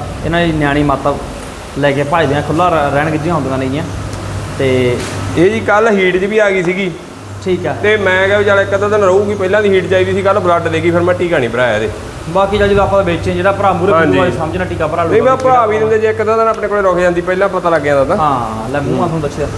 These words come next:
Speaker 1: ਇੱਥੋਂ ਦਿਖਾ ਨੇੜੇ ਹੋ ਕੇ। ਚੰਗੀ ਆ ਬੱਚੀ ਕੋਲ ਮਿਲਾ ਕੇ, ਤੇ ਇੱਥੋਂ ਢੂਹੀ ਢਾਈ ਸਿੱਧੀ ਪੂਰੀ ਪੱਧਰੀ ਮਿਲ ਜੂਗੀ ਤੁਹਾਨੂੰ ਨਾ।
Speaker 2: ਹਾਂਜੀ, ਹਾਂਜੀ।
Speaker 1: ਤੇ ਰੇਟ ਬਿੰਦੇ ਬਾਈ ਫਿਰ ਨਾ ਕਿਵੇਂ ਕਰ
Speaker 2: ਰੇਟ ਆਪਾਂ ਫੋਨ ਤੇ ਕਰ ਦਿਆਂਗੇ ਜੀ।
Speaker 1: ਸਾਰਿਆਂ ਦੇ?
Speaker 2: ਸਾਰਿਆਂ ਦੇ ਫੋਨ ਤੇ ਕਰ ਦਿਆਂਗੇ।
Speaker 1: ਠੀਕ ਆ। ਦੋ
Speaker 2: ਹਾਂਜੀ।
Speaker 1: ਨੰਬਰ ਬੱਚੀ ਆ ਗਈ ਆਪਣੇ ਕੋਲ, ਹੈ ਨਾ?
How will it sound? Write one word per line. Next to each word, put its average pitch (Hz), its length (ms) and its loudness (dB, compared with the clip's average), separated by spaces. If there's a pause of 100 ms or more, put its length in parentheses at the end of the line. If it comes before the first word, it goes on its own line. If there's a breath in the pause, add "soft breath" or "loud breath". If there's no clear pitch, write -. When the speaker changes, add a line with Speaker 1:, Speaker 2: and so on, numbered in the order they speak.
(380)
Speaker 1:
ਇੱਥੋਂ 147 180 -2
ਦਿਖਾ 143 240 2
ਨੇੜੇ 143 220 2
ਹੋ 143 140 -2
ਕੇ। 160 60 -4 (560)
ਚੰਗੀ 156 280 2
ਆ 147 60 4
ਬੱਚੀ 139 220 0
ਕੋਲ 151 140 0
ਮਿਲਾ 151 180 2
ਕੇ, 147 140 -2 (420)
ਤੇ 156 80 2
ਇੱਥੋਂ 156 220 0
ਢੂਹੀ 196 160 4
ਢਾਈ 170 140 2
ਸਿੱਧੀ 147 320 -2 (220)
ਪੂਰੀ 165 140 0
ਪੱਧਰੀ 190 340 0
ਮਿਲ 147 140 2
ਜੂਗੀ 127 120 -2
ਤੁਹਾਨੂੰ 127 220 -4
ਨਾ। 175 80 -2 (180)
Speaker 2:
ਹਾਂਜੀ, 107 280 0
ਹਾਂਜੀ। 95 240 -2 (320)
Speaker 1:
ਤੇ 202 220 2
ਰੇਟ 214 180 2
ਬਿੰਦੇ 220 220 2
ਬਾਈ 226 100 6
ਫਿਰ 214 120 0
ਨਾ 233 100 0
ਕਿਵੇਂ 208 240 0
ਕਰ 180 120 0
Speaker 2:
ਰੇਟ 220 260 4
ਆਪਾਂ 233 200 2
ਫੋਨ 190 240 0
ਤੇ 165 120 -2
ਕਰ 147 140 0
ਦਿਆਂਗੇ 120 220 -4
ਜੀ। 101 100 -8 (340)
Speaker 1:
ਸਾਰਿਆਂ 170 280 -2
ਦੇ? 185 80 -4 (260)
Speaker 2:
ਸਾਰਿਆਂ 175 300 4
ਦੇ 175 80 4
ਫੋਨ 147 160 0
ਤੇ 120 80 -4
ਕਰ 110 160 -2
ਦਿਆਂਗੇ। 87 180 -6 (260)
Speaker 1:
ਠੀਕ 160 220 -4
ਆ। 117 40 -8
ਦੋ - 460 -4
Speaker 2:
ਹਾਂਜੀ। 208 120 4
Speaker 1:
ਨੰਬਰ 214 160 2
ਬੱਚੀ 208 240 2
ਆ 170 60 4
ਗਈ 151 60 0
ਆਪਣੇ 139 220 -2
ਕੋਲ, 147 80 0
ਹੈ 202 60 2
ਨਾ? 240 100 -2